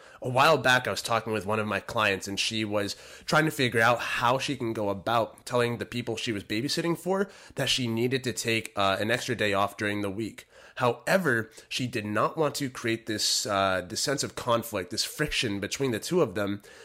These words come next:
and that was making it really difficult for her to tell them that she didn't want to work that extra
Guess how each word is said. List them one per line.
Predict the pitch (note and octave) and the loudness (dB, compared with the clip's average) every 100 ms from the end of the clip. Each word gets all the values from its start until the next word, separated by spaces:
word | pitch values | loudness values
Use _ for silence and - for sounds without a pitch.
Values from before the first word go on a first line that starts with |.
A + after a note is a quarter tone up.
| - | -8
and | C3+ | 0
that | B2+ | 2
was | B2 A#2 | 2 2
making | C3 B2+ C3 | 0 0 -4
it | G#2+ | -4
really | G2 A#2 D#3+ F3 | -4 -2 -2 -2
difficult | B2+ D#3 B2 - G#2 G2+ - - | -2 -2 -2 -4 -4 -4 -8 -10
for | - G#2 | -4 0
her | A#2 B2 | 2 0
to | G#2+ | -2
tell | - E3+ | -2 0
them | F3+ A2 G2+ - - | 0 0 -4 -8 -4
that | B2+ | -2
she | - A#2 | -2 -2
didn't | F#2 A#2+ B2+ B2+ | -4 -2 0 -2
want | A2 A2 | 0 -2
to | - | -2
work | G#2+ G2+ G#2 - | -4 -2 -2 -2
that | G2+ G2 | -4 -2
extra | G#2+ - - A2 | -2 -2 -4 -2